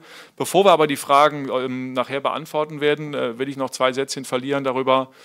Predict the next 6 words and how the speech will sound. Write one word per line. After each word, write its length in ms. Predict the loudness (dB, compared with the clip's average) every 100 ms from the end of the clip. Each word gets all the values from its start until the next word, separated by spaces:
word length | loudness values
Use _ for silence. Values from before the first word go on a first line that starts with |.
| -20 -20 -14 -6
über 160 | -4
die 120 | -4
Rahmenbedingungen 840 | 0 0 0 -6 -8 -6 -6 -6 -8
beziehungsweise, 1040 | -8 -4 -4 -6 -4 -2 -2 -2 -4 -4 -8
ähm, 360 | -8 -8 -10 -10
über 560 | -4 -2 0 -2 -6